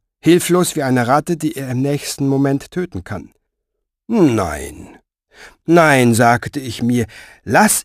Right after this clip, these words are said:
ihn am eigenen Leib erfahren, wie mächtig deine Worte sind. Zeig ihm, dass du von nun an mit dem Eichelhäher spielen kannst wie eine Katze mit der Maus, nur dass deine Krallen aus Buchstaben sind.“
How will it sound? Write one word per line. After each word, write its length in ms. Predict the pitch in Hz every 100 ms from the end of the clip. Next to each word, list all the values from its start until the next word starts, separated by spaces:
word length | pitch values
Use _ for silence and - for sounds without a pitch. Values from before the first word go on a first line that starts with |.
| _
ihn 280 | 214 226 220
am 180 | 113 - -
eigenen 600 | 160 233 233 262 247 233
Leib 360 | 180 151 135 -
erfahren, 760 | 120 - 123 131 127 131 135 - - - _ _ _ _
wie 180 | 101
mächtig 540 | 98 131 180 - 247 -
deine 340 | 127 104 95
Worte 360 | 95 87 - 82
sind. 220 | 87 82 - -
Zeig 520 | - - 120 117 110 -
ihm, 320 | 110 113 107
dass 280 | 110 104 -
du 120 | 104
von 300 | - 107 113
nun 240 | 139 147
an 180 | 107 110
mit 160 | 110 107
dem 140 | 110
Eichelhäher 760 | 135 127 110 127 90 131 113 107
spielen 580 | - - 156 139 123
kannst 460 | 110 120 117 - -
wie 100 | 151
eine 260 | 127 113 104
Katze 460 | - 123 - -
mit 200 | 98 90
der 100 | 90
Maus, 400 | 101 165 190 117 - -
nur 320 | 135 165 160
dass 260 | 147 135 104
deine 340 | 135 156 208
Krallen 480 | - - 156 143 135
aus 260 | 113 107 -
Buchstaben 840 | - 233 196 - 208 147 95 90
sind.“ 580 | 85 85 73 - - -